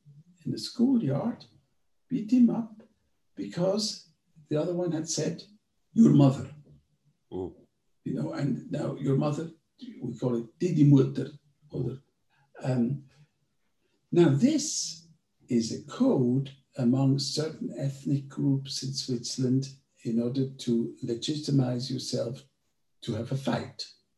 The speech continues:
Speaker 2: Yeah.
Speaker 1: You know, it's a provocation,
Speaker 2: Mm.
Speaker 1: you know, big provocation.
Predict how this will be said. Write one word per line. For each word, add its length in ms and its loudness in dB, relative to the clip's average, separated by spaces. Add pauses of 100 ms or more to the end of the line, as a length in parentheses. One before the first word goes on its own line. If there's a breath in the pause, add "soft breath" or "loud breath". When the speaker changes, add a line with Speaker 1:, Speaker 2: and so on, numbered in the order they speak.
(440)
Speaker 2:
Yeah. 260 -2
Speaker 1:
You 100 -4
know, 100 -8 (680)
it's 160 -8
a 40 -6
provocation, 960 2 (340)
Speaker 2:
Mm. 160 -6
Speaker 1:
you 80 -2
know, 180 -6 (180)
big 160 -2
provocation. 680 -6